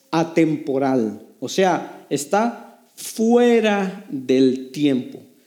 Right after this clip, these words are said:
Dios está más allá de esa percepción, de ese entendimiento o de esa realidad. Ahora, imagínese lo que es percibir esa realidad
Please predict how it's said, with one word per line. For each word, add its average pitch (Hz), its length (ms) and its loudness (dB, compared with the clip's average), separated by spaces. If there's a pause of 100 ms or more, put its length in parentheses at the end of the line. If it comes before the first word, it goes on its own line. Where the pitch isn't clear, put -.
(260)
Dios 254 460 2
está 233 300 0
más 254 640 4
allá 240 360 2
de 226 100 2
esa 214 280 0
percepción, 196 880 0 (800)
de 196 320 6
ese 226 180 6
entendimiento 220 1160 0
o 151 120 0
de 139 200 2
esa 156 180 0
realidad. 113 460 -4 (640)
Ahora, - 600 -2 (200)
imagínese 240 800 4
lo 220 260 2
que 190 280 2
es - 400 -4 (180)
percibir 196 640 2
esa 226 260 2
realidad 131 520 0